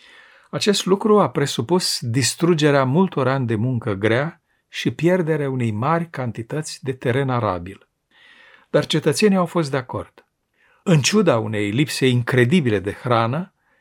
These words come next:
cei asediați și-au continuat rezistența pe parcursul celor patru luni în care marea a ajuns până la Leiden. Așa au sosit cerșetorii mării, care strigau că mai degrabă se fac turci decât papistași.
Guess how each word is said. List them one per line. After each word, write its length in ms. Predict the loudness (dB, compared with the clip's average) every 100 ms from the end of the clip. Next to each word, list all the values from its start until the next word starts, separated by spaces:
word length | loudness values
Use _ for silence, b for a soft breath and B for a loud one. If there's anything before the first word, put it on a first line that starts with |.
| _ _
cei 200 | 2 4
asediați 760 | 2 0 0 0 0 -4 -4
și-au 220 | 2 2
continuat 680 | 0 0 0 2 0 0 0
rezistența 880 | -2 -2 -4 -6 -4 -4 -2 -4 -4 b b _
pe 180 | 2 2
parcursul 760 | 0 -2 0 0 0 -2 -4
celor 460 | -2 -2 0 -2 -2
patru 380 | -4 -2 -4 -2
luni 400 | 0 0 -2 b b b b
în 120 | -2
care 240 | 0 2 2
marea 580 | 4 4 4 0 -4 _
a 120 | 0
ajuns 560 | 2 2 -2 -2 -6 -10 -2
până 280 | 0 0
la 140 | 0 0
Leiden. 460 | 0 -2 -4 -12 -18 _ _ _ b b b b b
Așa 280 | -6 0 4
au 160 | 4 4
sosit 500 | 0 -4 -4 -6 -8
cerșetorii 680 | -2 0 0 -4 0 0 0
mării, 460 | 0 0 0 -2
care 320 | -2 0 0
strigau 680 | 0 0 0 2 4 4 2
că 240 | 2 0 -2 B B B
mai 240 | 0 2
degrabă 600 | 4 4 6 4 6 6
se 160 | 4 2
fac 280 | 0 -2 2
turci 460 | 2 4 0 -6 -4
decât 320 | -4 -4 -4
papistași. 840 | -4 -2 -6 -4 -4 -4 -12 -14